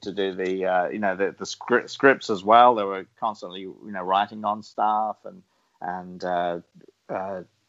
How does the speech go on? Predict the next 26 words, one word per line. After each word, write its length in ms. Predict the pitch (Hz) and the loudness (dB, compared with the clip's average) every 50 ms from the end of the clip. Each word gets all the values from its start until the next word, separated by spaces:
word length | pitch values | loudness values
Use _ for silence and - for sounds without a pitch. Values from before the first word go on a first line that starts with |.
| _ _ _ _ | _ _ _ _
pivot 360 | 131 123 110 107 113 107 - | 4 4 6 6 2 0 -2
and, 300 | 110 104 98 95 98 98 _ _ _ _ _ _ _ _ _ _ _ - | -6 -10 -10 -10 -12 -14 _ _ _ _ _ _ _ _ _ _ _ -4
uh, 340 | - 98 90 90 92 73 - - - - - - | -2 0 0 0 0 -2 -4 -6 -12 -16 -10 -4
uh, 200 | - - 60 - - - 95 - - | -4 -2 -2 -4 -6 -12 -18 -18 -10
when, 240 | - 110 117 117 107 | -2 0 2 2 2
when, 340 | 113 110 107 101 101 104 101 - - | 2 0 0 0 -2 -6 -8 -8 -4
when 220 | 113 113 110 107 110 | -2 0 0 0 0
they 100 | 107 107 | -2 -2
need 180 | 107 104 90 - | -2 -4 -4 -2
to 60 | 113 | -2
make 180 | 107 101 - | -2 -2 -2
changes, 520 | - - 127 123 123 120 113 127 120 104 92 | 0 2 2 4 4 4 4 2 2 2 2
weather's 460 | 87 95 110 113 110 113 117 107 101 | 4 6 8 8 8 6 2 0 0
gone 420 | 101 - 120 110 110 110 110 110 | -2 0 2 2 2 2 -2 -4
wrong 520 | 110 110 113 113 113 113 113 113 113 113 107 | -2 2 4 4 6 4 4 2 -2 -6 -8
or 280 | 95 90 90 90 90 | -8 -6 -6 -8 -8
something 380 | - - 104 95 92 - 95 87 | -8 -8 -10 -10 -10 -12 -18 -12
breaks 500 | 82 123 127 127 127 127 - - - - | -8 -6 -4 -4 -6 -6 -10 -14 -16 -14
or 60 | 92 | -14
whatever. 440 | 98 95 104 104 101 98 101 101 101 | -12 -10 -8 -8 -8 -8 -8 -10 -10
It's 160 | 98 80 - _ | -10 -10 -14 _
just 280 | - 143 127 - - | -12 -12 -12 -8 -4
like, 240 | 101 90 87 90 - _ - 90 | -4 -2 -2 -4 -8 _ -6 -4
uh, 220 | 87 87 82 82 - - - - _ _ - | -4 -2 -4 -4 -6 -10 -18 -20 _ _ -16
you 80 | 98 | -12
know 240 | 92 87 85 87 92 | -10 -10 -10 -10 -12